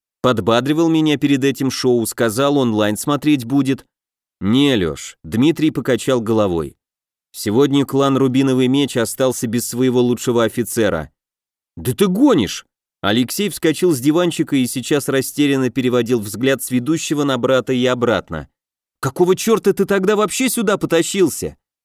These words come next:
"Дед попросил, мол, реклама клану,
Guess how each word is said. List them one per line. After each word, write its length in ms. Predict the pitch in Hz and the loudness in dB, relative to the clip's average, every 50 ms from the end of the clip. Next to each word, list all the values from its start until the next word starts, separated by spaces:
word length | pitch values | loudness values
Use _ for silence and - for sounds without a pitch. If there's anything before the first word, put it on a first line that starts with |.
| _ _ _ _ _ - | _ _ _ _ _ -14
"Дед 400 | 85 80 76 104 139 160 165 - | -12 -8 -2 0 0 0 0 -2
попросил, 640 | - 147 117 151 143 135 123 - - 117 95 78 76 | -6 -8 -4 -2 0 0 -2 -2 -4 -4 -4 -4 -4
мол, 240 | 92 117 123 123 120 | -2 0 0 0 0
реклама 500 | 123 113 - - 127 127 135 135 120 - | 0 0 -2 0 0 0 0 0 -2 -2
клану, 520 | - 107 107 113 123 123 113 107 85 | -2 -2 0 0 2 0 0 -2 -2